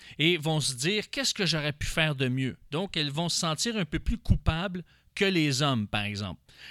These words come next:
Elles vont arriver à la maison avec des préoccupations. Ça veut pas dire que les hommes n'arrivent pas à la maison avec leurs préoccupations, mais ce qui arrive, la différence, c'est quand un homme arrive avec des préoccupations qui sont reliées au milieu de travail, il va avoir tendance à vouloir s'isoler,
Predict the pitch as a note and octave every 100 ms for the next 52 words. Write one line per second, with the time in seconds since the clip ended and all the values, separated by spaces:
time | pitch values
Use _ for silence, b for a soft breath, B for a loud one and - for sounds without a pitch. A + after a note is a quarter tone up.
0 | B A#2 C3 D#3 C#3+ D3 F#3+ E3+ D3+ C#3
1 | C3 B2+ C3 E3 F#3 F#3 C3 B2 D3+ D3
2 | B2 B2+ B2 C#3 C#3+ C3 - C3 A#2 G#2+
3 | - C#3+ F#3 B B B B - C3 C3+
4 | C#3+ F#3 F3+ C#3+ C3 E3 D#3 C3 B2+ B2
5 | - D#3+ C#3+ B2+ B2 C#3 D3+ C3 B2+ A#2+
6 | A#2 A2+ - _ - B2+ B2+ - - A#2
7 | A2 D3+ F#3+ G#3+ _ _ _ _ _ _
8 | - C3 C3+ - - D#3 C#3 A3 E3+ A#2+
9 | B2 F3 F3+ B2+ D#3 G3+ - - G#3+ F#3+
10 | F3+ F#3+ D3+ F#3 F#3+ B B B B -
11 | A#2+ C#3+ C3 - F3+ F3+ - - B2+ A2+
12 | - D#3+ F#3+ - A#2 A#2 A#2+ C3+ C#3 A#2
13 | B2 C3 G#2+ G#2 C3+ F3+ - B2 B2+ B2+
14 | D3 E3 - C#3+ C#3 E3 D3+ B2 B2+ C#3
15 | C#3 - F3 C3+ C#3+ C3 B2+